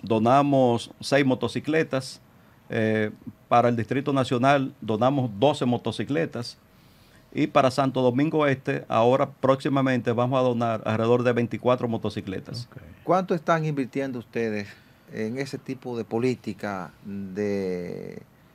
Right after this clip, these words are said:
Speaker 3: aportar recursos y algunos, algunos vehículos e insumos a la Policía Nacional para que hagan el,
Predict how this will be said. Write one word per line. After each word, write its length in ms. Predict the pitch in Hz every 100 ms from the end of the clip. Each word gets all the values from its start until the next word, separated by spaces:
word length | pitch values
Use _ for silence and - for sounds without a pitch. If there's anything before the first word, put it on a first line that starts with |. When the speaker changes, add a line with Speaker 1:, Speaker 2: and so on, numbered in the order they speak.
| _ _ -
Speaker 3:
aportar 580 | 92 101 107 95 123 135
recursos 1000 | 127 - 123 139 135 - 117 107 104 - -
y 120 | 113
algunos, 800 | 101 98 113 131 139 117 107 95 - -
algunos 560 | - 95 117 123 120 107
vehículos 840 | 110 117 139 131 117 113 110 - -
e 60 |
insumos 540 | 107 104 - 139 123 113
a 40 |
la 80 | 107
Policía 380 | 113 107 95 127
Nacional 360 | 123 - 123 110
para 140 | 113
que 80 | 120
hagan 140 | 127
el, 80 | 120